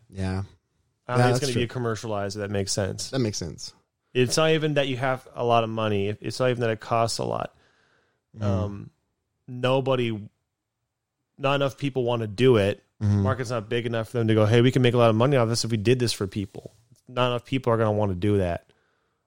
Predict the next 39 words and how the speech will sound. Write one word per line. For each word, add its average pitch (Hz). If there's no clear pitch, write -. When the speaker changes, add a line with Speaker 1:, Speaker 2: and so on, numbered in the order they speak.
Speaker 2:
I 117
don't 101
think. 92
Now, 123
going 123
back 117
in 160
time, 175
if 120
that 123
existed 156
for 180
whatever 175
reason, 190
you 127
bet 135
that 123
would 120
Speaker 1:
Yeah, -
Speaker 2:
be -
Speaker 1:
that 113
doesn't 98
Speaker 2:
regulated 139
and 117
controlled 123
and 110
stuff, 107
and 98
Speaker 1:
Yeah. 82
Speaker 2:
a -
lot 117
of 107
fun 123
sci-fi 113
ideas 101
about 95
that. 101
But -
Speaker 1:
Yeah, 95